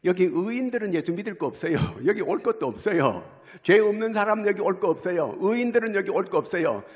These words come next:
예수님께서 누구를 불러? 죄인을 불렀다는 거예요. 다 죄인들이 모였다는 그 얘기거든요. 자, 병원에는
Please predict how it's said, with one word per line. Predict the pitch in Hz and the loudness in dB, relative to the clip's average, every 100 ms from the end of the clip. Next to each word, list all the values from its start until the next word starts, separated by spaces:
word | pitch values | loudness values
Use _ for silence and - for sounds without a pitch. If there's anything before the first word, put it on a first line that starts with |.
| - | -6
예수님께서 | 170 165 196 180 180 165 | -2 0 2 2 2 -2
누구를 | 185 202 196 | -2 0 -2
불러? | 196 196 190 | -2 -4 -2
죄인을 | 160 151 160 156 | 2 4 4 2
불렀다는 | 139 120 107 110 98 | -2 -6 -4 -4 -4
거예요. | 85 85 92 98 _ _ _ _ - | -8 -12 -16 -20 _ _ _ _ -6
다 | 139 151 170 180 185 190 185 | -2 0 -2 -2 -2 -2 -4
죄인들이 | - 170 196 214 214 | 0 0 0 -2 -4
모였다는 | 196 165 170 185 160 | -2 0 0 0 -2
그 | - 190 | 2 2
얘기거든요. | 143 156 127 113 117 107 - _ _ _ _ _ _ _ - _ _ _ _ - | 2 0 -4 -6 -8 -12 -16 _ _ _ _ _ _ _ -20 _ _ _ _ -8
자, | 113 | -6
병원에는 | - 151 180 180 160 127 113 | -4 -2 0 0 0 -2 -6